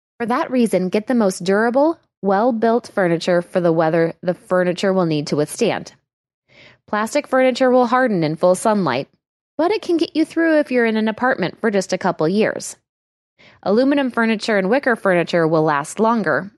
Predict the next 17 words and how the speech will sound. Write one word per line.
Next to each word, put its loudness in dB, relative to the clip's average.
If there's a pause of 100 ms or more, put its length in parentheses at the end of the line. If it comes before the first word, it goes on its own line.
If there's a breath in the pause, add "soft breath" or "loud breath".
(200)
and 0
are 2
a 0
good 2
option -2
for -4
your 0
starter -2
patio 0
furniture. -4 (1040 soft breath)
Now, -4
if -6
you're 0
in 0
your 0
dream 2
home 0